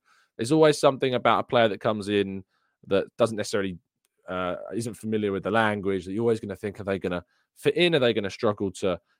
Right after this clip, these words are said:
to integrate? But there is a family factor about this team. Kiwior is so loved by this group now. Um, and I hope that he continues to be, um, brought into the different little cliques and the little groups that are in certainly the Arsenal squad in a positive way,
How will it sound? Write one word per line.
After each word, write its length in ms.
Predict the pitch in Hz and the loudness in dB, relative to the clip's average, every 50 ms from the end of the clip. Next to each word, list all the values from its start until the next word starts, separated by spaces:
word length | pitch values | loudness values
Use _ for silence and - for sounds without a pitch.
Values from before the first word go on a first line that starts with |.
| _ - | _ -10
to 140 | - 117 131 | -2 0 2
integrate? 520 | 147 143 123 131 117 123 120 120 113 - | 2 2 0 -4 2 4 4 4 4 2
But 80 | - 110 | -2 0
there 180 | 127 131 131 123 | 2 2 2 2
is 100 | 113 110 | 0 0
a 60 | 107 | -4
family 460 | - - 127 123 120 120 113 101 95 | -4 -2 0 0 0 0 0 -2 -4
factor 400 | - - 117 107 - 107 - 104 | -2 0 0 0 0 -2 -6 -6
about 200 | 90 95 90 - | -2 -2 -2 -2
this 120 | - - | -4 -8
team. 340 | - - - 90 87 85 82 - _ _ _ _ _ _ _ _ _ _ _ - | -10 -8 -8 -6 -6 -8 -10 -14 _ _ _ _ _ _ _ _ _ _ _ -2
Kiwior 420 | 143 135 120 123 120 113 107 101 | -2 0 2 2 2 2 2 2
is 140 | 95 - - | 0 -2 -6
so 280 | - - - 127 117 | -8 0 4 6 6
loved 380 | 113 110 101 104 101 98 90 - _ | 6 4 2 2 0 0 0 -2 _
by 180 | - 90 87 85 | -2 0 0 0
this 220 | 78 82 80 - | -2 -4 -8 -8
group 280 | - - 90 85 80 - - | -8 -8 -6 -6 -6 -8 -10
now. 300 | 78 76 73 73 73 85 - _ | -10 -10 -10 -10 -12 -14 -18 _
Um, 540 | - 87 85 87 87 85 82 82 82 80 80 - _ - | -10 -8 -4 -4 -2 -2 -4 -6 -8 -10 -14 -14 _ -6
and 120 | 98 107 | -4 -2
I 80 | 98 92 | 0 0
hope 200 | 87 120 123 110 | 0 0 -2 -2
that 100 | 104 92 | -2 -6
he 60 | 101 | -8
continues 640 | - - 101 92 - - 101 95 90 85 85 85 82 - | -10 -12 -14 -14 -12 -12 -12 -10 -10 -10 -10 -12 -12 -14
to 120 | - 85 | -16 -10
be, 360 | - 90 82 78 76 76 73 - _ _ _ _ _ _ _ _ - | -6 -6 -4 -4 -6 -8 -12 -14 _ _ _ _ _ _ _ _ -8
um, 640 | 85 82 80 80 80 80 78 78 76 76 76 73 - _ _ _ _ _ _ _ _ _ _ _ - | -6 -6 -4 -4 -6 -6 -8 -10 -12 -14 -16 -20 -20 _ _ _ _ _ _ _ _ _ _ _ -2
brought 240 | 117 113 107 90 92 | 0 0 2 0 0
into 300 | 101 98 95 87 - 98 | -4 -6 -6 -8 -8 -8
the 120 | 80 87 | -8 -6
different 340 | 78 - 90 - - 90 87 | -6 -6 -8 -8 -8 -10 -10
little 180 | - 64 87 | -8 -10 -10
cliques 480 | - - - 92 87 - - - - - | -12 -8 -6 -4 -4 -4 -6 -12 -16 -12
and 100 | 90 85 | -10 -6
the 60 | 85 | -4
little 180 | 85 90 - 85 | -4 -4 -4 -6
groups 460 | - - 87 85 87 82 - - - | -6 -4 -2 -2 -2 -4 -8 -10 -8
that 120 | - 76 | -6 -4
are 140 | 69 85 85 | -2 -2 -2
in 120 | 87 85 80 | -4 -4 -6
certainly 380 | - - 90 62 69 87 87 | -6 -6 -6 -6 -6 -8 -8
the 140 | 80 87 85 | -6 -4 -2
Arsenal 360 | 82 82 82 - - 87 80 | -2 -2 -2 -4 -8 -12 -14
squad 280 | 78 - - 87 85 80 | -12 -8 -4 -2 -2 -2
in 60 | 80 | -4
a 60 | 78 | -6
positive 460 | - - - 90 78 - - 87 73 | -6 -4 -4 -4 -4 -6 -10 -12 -8
way, 320 | 76 80 82 82 78 78 | -4 -2 0 0 0 -2